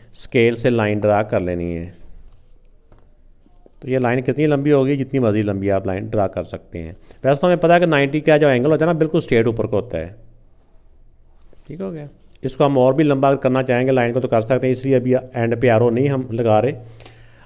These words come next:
अब B से सी की जानब इ-, इस जगह पे किसी जगह पे सी बनेगा तो B से सी की जानब होगा एट पॉइंट वन। तो कंपास को एट पॉइंट वन आप खोल लें तो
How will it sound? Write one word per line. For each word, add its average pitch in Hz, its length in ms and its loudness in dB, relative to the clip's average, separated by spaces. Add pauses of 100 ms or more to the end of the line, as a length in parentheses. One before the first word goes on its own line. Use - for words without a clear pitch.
(140)
अब 156 140 2
B 143 300 2
से 180 220 2
सी 156 300 -2
की 143 100 -6
जानब 110 420 0
इ-, 131 100 0
इस 165 320 -2
जगह 156 180 4
पे 156 140 0
किसी 139 180 -2
जगह 143 180 2
पे 147 100 2
सी 139 220 0
बनेगा 156 360 2 (380)
तो 151 80 2
B 131 260 2
से 165 180 2
सी 139 240 -2
की 147 100 -2
जानब 147 240 2
होगा 143 260 2
एट 120 280 -2
पॉइंट 120 180 0
वन। 95 260 -2 (760)
तो 143 80 2
कंपास 147 380 0
को 170 140 4
एट 135 300 4
पॉइंट 151 220 2
वन 131 260 2
आप 139 180 0
खोल 113 200 2
लें 156 180 -2
तो - 1300 -20